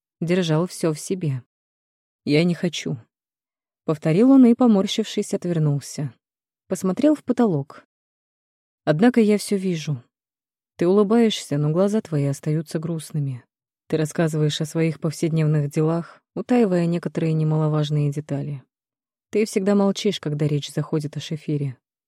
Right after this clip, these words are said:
и не дышишь, как сейчас. Ты не со мной, душа моя».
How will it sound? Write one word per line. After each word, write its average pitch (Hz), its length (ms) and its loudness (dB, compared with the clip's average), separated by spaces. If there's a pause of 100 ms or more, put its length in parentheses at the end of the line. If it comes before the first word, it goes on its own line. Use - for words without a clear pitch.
(220)
и 190 100 0
не 226 160 4
дышишь, 147 560 -2 (240)
как - 200 -6
сейчас. - 640 -12 (880)
Ты 180 100 -4
не 185 140 -2
со 202 160 -4
мной, 175 240 0
душа 143 320 -8
моя». 156 340 -8